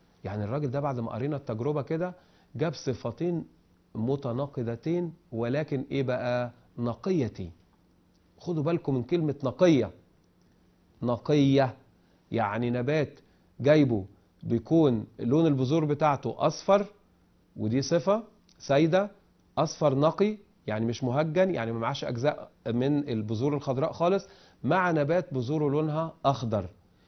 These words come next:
يبقى جاب النبات النقي اللي هنا لونه أزهر، آه، لونه أخضر، آه، مع نبات لونه أصفر. طبعًا قلنا الأصفر هو الصفة السائدة،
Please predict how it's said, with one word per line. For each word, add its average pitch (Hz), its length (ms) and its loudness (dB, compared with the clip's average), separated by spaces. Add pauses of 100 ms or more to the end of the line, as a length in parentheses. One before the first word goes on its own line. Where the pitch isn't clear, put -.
(140)
يبقى 107 200 -2
جاب 147 160 2
النبات 147 380 2
النقي 147 340 0
اللي 131 120 0
هنا 135 220 0
لونه 143 400 0
أزهر، 160 420 0
آه، 110 180 -2
لونه 143 300 0
أخضر، 196 320 2 (480)
آه، 117 140 0
مع 156 300 2
نبات 147 380 0
لونه 170 320 0
أصفر. - 340 -2
طبعًا 131 260 -2
قلنا 139 180 -2
الأصفر 143 340 -4
هو 131 80 0
الصفة 131 280 -4
السائدة، 113 280 -6